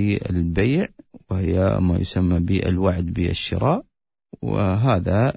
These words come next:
التوقيع على مثل هذه المعاملات ليس توقيعا على البيع، البيع، وإنما هو أخذ جدية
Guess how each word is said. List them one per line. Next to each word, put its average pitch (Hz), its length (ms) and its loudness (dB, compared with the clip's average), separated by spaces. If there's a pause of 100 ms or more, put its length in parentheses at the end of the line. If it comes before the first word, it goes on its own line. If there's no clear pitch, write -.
التوقيع 107 520 -2
على 92 180 2
مثل 92 260 -2
هذه 92 260 0
المعاملات 87 760 0 (180)
ليس 226 140 0
توقيعا 110 500 -2
على 82 180 -2
البيع، 98 320 0 (360)
البيع، 98 300 0
وإنما 104 840 2 (400)
هو 101 520 0 (100)
أخذ 98 440 0
جدية 107 720 -2